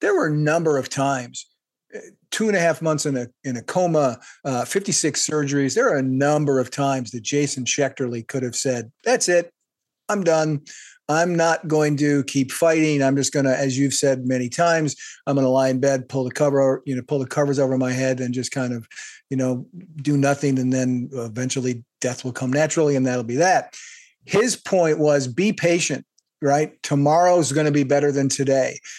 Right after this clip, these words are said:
It's that optimistic view that it can,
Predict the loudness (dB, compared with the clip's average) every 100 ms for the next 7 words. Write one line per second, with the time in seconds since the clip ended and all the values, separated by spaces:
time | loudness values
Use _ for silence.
0 | -14 -6 -2 0 0 0 0 -2 0 0
1 | 2 2 0 -2 -2 0 2 4 4 4
2 | 2 2 -2 _ -4 -4 -2 -2 0